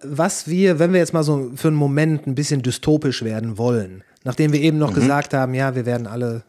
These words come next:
Speaker 1: uns die Hände reichen und alles wird cool. Was ist es eher? Ist es eher Orson Welles mit neunzehnhundertvierundachtzig oder
Speaker 2: Aber warte mal, warte mal, ist es nicht George Orwell? Ich bring's immer durcheinander, Alter.
Speaker 1: Ich habe jetzt zweimal Orson Welles gesagt, ne?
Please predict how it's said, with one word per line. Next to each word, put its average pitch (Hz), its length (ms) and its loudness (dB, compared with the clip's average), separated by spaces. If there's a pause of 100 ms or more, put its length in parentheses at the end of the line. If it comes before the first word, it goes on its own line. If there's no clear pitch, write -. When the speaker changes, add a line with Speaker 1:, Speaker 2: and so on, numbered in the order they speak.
Speaker 1:
uns - 180 -14
die 117 100 -8
Hände 123 240 -4
reichen 113 280 -6
und 104 100 -12
alles 117 180 -14
wird - 120 -20 (140)
cool. 254 280 4 (1900)
Was 175 260 0
ist 190 120 2
es 151 160 0
eher? 104 360 -10
Ist 151 120 -2
es 185 140 -2
eher 180 320 0
Orson 160 340 0
Welles 160 360 0
mit 156 120 0
neunzehnhundertvierundachtzig 151 1300 -2 (120)
oder 165 180 4
Speaker 2:
Aber 113 80 4
warte 123 120 4
mal, 117 120 6
warte 113 120 4
mal, 131 160 4
ist 113 140 -2
es 120 100 -2
nicht 113 220 0
George 107 240 2
Orwell? 117 300 4
Ich - 100 -12
bring's 113 200 0
immer 113 140 4
durcheinander, 104 480 2
Alter. 98 320 -4 (800)
Speaker 1:
Ich 156 120 0
habe 165 120 4
jetzt 147 220 -4
zweimal 175 300 2
Orson 151 320 0
Welles 143 240 2
gesagt, 120 340 -2
ne? 156 220 0